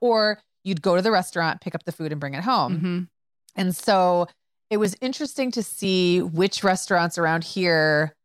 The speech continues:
Speaker 1: 'cause I know the idea, I think, with DoorDash is you can have, you can send them anywhere, right? Like, they
Speaker 2: Yeah, I
Speaker 1: basically just become your food go-between.
Speaker 2: Yeah, but the, the restaurants still have to be loaded into DoorDash 'cause the menu you
Speaker 1: Got it.
Speaker 2: order from is in the DoorDash app.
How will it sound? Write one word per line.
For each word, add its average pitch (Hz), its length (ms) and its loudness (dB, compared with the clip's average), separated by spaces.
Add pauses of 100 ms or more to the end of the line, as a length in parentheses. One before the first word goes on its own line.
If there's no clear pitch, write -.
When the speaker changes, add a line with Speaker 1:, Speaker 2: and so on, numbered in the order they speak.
(340)
Speaker 1:
'cause 233 120 2
I 294 40 4
know 311 120 2
the 233 140 2
idea, 196 380 2
I 190 100 2
think, 262 260 -2
with 185 100 0
DoorDash 185 400 2
is 160 100 -8
you 190 80 -4
can 185 120 -4
have, 170 200 -2
you 190 80 -4
can 202 100 -2
send 151 140 -4
them 170 80 -2
anywhere, 170 480 -2
right? 170 380 2
Like, 180 220 2 (340)
they 170 100 4
Speaker 2:
Yeah, 170 120 6
I 175 60 4
Speaker 1:
basically 165 260 2
just 156 160 -4
become 170 260 0
your 165 100 2
food 185 280 2
go-between. 226 640 0
Speaker 2:
Yeah, 339 300 2
but 302 200 -6
the, 330 340 -4
the 285 220 -4
restaurants 339 580 -2
still 269 220 -2
have 233 300 -2
to 220 100 -4
be 202 140 -2
loaded 185 380 0
into 180 260 0
DoorDash 190 520 0
'cause 208 160 -2
the 196 120 0
menu 196 360 2
you 185 140 2
Speaker 1:
Got 151 140 4
it. - 20 4
Speaker 2:
order 185 200 4
from 170 260 0
is 175 200 0
in 175 140 2
the 165 80 2
DoorDash 139 500 0
app. - 240 -2